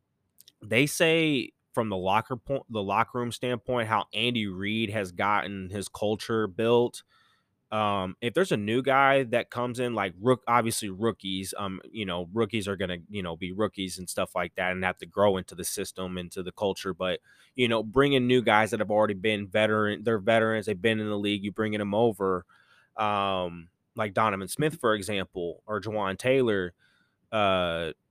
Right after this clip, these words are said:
they treat you like you've been there, like you, you have been there.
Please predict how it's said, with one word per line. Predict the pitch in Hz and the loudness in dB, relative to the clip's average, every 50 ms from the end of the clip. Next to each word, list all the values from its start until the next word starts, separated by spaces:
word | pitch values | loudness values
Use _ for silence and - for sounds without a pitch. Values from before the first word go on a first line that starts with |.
| _ _ _ _ _ _ _ _ | _ _ _ _ _ _ _ _
they | - 123 135 160 | 0 2 2 2
treat | - - - - 151 185 185 - - 127 | 2 -2 -4 -2 0 0 0 -2 -2 -2
you | 113 107 104 | -2 0 2
like | 101 98 101 95 - - | 2 2 2 0 -2 -4
you've | 110 98 90 87 | -8 -8 -8 -6
been | 87 104 120 120 95 80 | -4 -2 -2 -2 -4 -6
there, | 76 50 50 50 - - - _ _ _ _ _ _ _ _ _ | -10 -12 -14 -16 -18 -20 -20 _ _ _ _ _ _ _ _ _
like | - 117 107 107 - - | 2 2 2 2 2 0
you, | 117 120 120 117 113 | 2 2 2 2 2
you | 110 110 117 120 107 | 0 0 0 0 0
have | 95 104 113 120 120 117 107 95 87 | 0 2 4 6 6 6 4 0 -4
been | 95 90 85 76 | -10 -10 -10 -12
there. | 64 62 50 50 52 62 - | -14 -16 -16 -16 -16 -18 -20